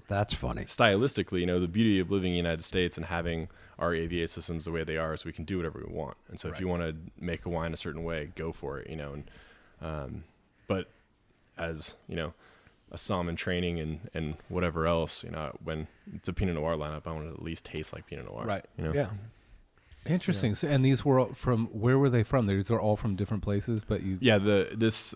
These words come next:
Speaker 2: the challenge I was just at was, um, from anywhere. Anybody can put in. We, there was Italian wines in it. There were,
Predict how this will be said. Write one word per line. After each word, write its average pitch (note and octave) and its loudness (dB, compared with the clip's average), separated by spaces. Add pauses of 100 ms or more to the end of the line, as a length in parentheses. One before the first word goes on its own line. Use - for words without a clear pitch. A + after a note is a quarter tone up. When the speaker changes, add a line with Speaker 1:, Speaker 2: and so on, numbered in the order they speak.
Speaker 2:
the G2+ -4
challenge G2+ 2
I F#2 2
was F2 0
just F#2 -4
at E2 2
was, D2+ -4
um, C#2+ -4
from - -6
anywhere. D2+ -2
Anybody D2+ -4
can D2+ -4
put D#2 -4
in. D2+ -2
We, F2 -2 (180)
there E2 -4
was D2+ -6
Italian D#2 -6
wines D2+ -6
in E2+ -6
it. D2 -6
There D2+ -6
were, D2+ -8